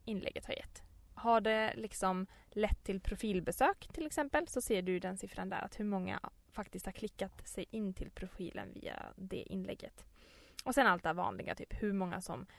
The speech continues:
det har visats till och har någon klickat på fram eller bak och sådär. Eh, men framförallt är om det lett till profilbesök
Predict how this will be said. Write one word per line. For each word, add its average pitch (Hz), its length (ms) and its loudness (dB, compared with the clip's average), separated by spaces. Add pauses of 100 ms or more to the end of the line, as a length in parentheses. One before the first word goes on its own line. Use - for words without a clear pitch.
(180)
det 160 80 -2
har 156 80 0
visats - 580 -8
till 170 420 -2
och - 140 2
har 202 120 0
någon 208 200 4
klickat - 420 -6
på 170 80 -8
fram 156 400 -2
eller 107 160 -4
bak - 460 -4
och - 80 -6
sådär. - 280 -6 (540)
Eh, - 180 0
men 240 320 0
framförallt 320 480 4
är - 120 6
om 196 100 2
det 202 80 2
lett 208 120 -2
till - 100 -12
profilbesök 208 840 0